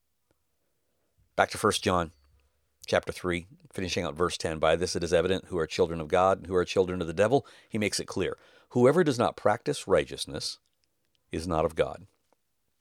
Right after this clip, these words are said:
nor is the one who does not love his brother." Now, these are decisive words.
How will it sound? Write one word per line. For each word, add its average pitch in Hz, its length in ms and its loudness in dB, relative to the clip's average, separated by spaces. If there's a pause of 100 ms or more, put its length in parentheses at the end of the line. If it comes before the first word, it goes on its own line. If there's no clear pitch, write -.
(280)
nor 110 220 4
is 131 100 -2
the 117 80 2
one 78 360 -2
who 87 160 -10
does 82 320 4
not 76 300 -4 (460)
love 85 220 6
his 78 160 -6
brother." 73 480 -6
Now, 85 100 4
these 156 200 0
are 123 60 2
decisive 95 680 0 (200)
words. - 460 -4